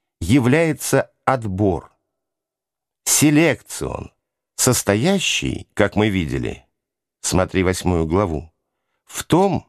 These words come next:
что из каждого поколения отбираются на племя только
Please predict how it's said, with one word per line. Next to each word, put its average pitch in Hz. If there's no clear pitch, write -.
что -
из 165
каждого 147
поколения 127
отбираются 123
на 95
племя 151
только 104